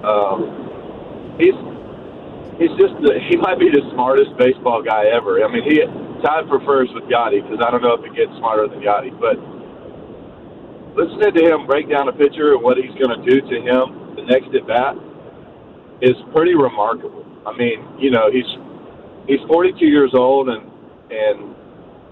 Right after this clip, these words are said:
and one of the greatest all-time baseball players still playing the game for a reason. You know, it's, obviously he had great talent, don't get me wrong, but more than the great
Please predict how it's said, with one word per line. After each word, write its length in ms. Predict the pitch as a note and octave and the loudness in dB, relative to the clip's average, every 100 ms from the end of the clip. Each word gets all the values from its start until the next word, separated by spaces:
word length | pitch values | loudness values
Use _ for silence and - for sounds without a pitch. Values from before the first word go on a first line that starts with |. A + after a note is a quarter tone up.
| - - - - - - G#2+ | -20 -20 -20 -20 -20 -10 -6
and 140 | A2 | 0
one 100 | C3+ | 2
of 60 | B2+ | 2
the 80 | |
greatest 380 | G#2+ B2+ C3+ - | 2 4 4 4
all-time 640 | C3+ B2+ - B2+ B2 A#2+ - - - - - - - | 2 0 0 -2 -2 -4 -8 -20 -20 -20 -20 -8 -2
baseball 380 | C3+ - A#2+ | 0 0 -2
players 320 | - A#2 A2+ G#2+ - | -2 -2 -2 -4 0
still 140 | C3+ | 0
playing 300 | B2+ C3+ B2+ | 2 0 0
the 80 | A2+ | -2
game 320 | B2 C#3+ C3 - | -4 -4 -4 0
for 100 | G#2+ | 2
a 60 | G2 | 4
reason. 340 | B2 C#3+ - - - | 4 2 -2 -18 -16
You 80 | G#2 | -4
know, 160 | A2 G#2 | 0 0
it's, 120 | - - - - | 0 -16 -20 -6
obviously 400 | B2 E3+ - C3+ | -2 -2 -2 2
he 40 | B2+ | 4
had 160 | A#2+ | 2
great 220 | A#2+ G#2+ - | 0 -2 -2
talent, 400 | B2 C#3 G#2+ F#2 - - - - - | -2 0 -2 -6 -14 -20 -20 -20 -6
don't 100 | B2 | 0
get 120 | C3 | 0
me 80 | A#2 | 2
wrong, 360 | G#2+ C#3 A2 G#2+ | 0 0 -2 0
but 240 | A#2+ G#2 - - - - - - _ _ - - | 2 2 -2 -12 -20 -20 -20 -20 _ _ -20 -14
more 220 | A2+ C3 E3+ | 0 2 2
than 160 | D3+ | 0
the 80 | B2+ | 0
great 260 | B2 B2+ | 2 0